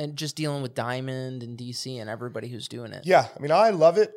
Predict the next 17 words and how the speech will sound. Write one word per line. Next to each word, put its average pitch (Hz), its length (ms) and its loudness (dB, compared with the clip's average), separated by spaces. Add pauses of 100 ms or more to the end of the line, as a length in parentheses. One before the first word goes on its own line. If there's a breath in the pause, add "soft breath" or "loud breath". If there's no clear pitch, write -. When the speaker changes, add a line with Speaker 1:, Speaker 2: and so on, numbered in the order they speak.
Speaker 2:
but 131 400 2
I 127 80 0
can 143 100 -4
understand 123 460 -4
why 110 140 -6
it 101 80 -8
can 110 100 -14
be 101 80 -12
a 101 60 -12
frustrating 90 480 -8
thing. - 200 -14
Speaker 1:
Sure. 151 220 -6 (160)
Speaker 2:
Yeah, 90 200 -10 (120)
for 117 100 -16
sure. 87 280 -12 (360 soft breath)
Speaker 1:
Okay. 143 200 -2
Speaker 2:
Uh, 85 220 -6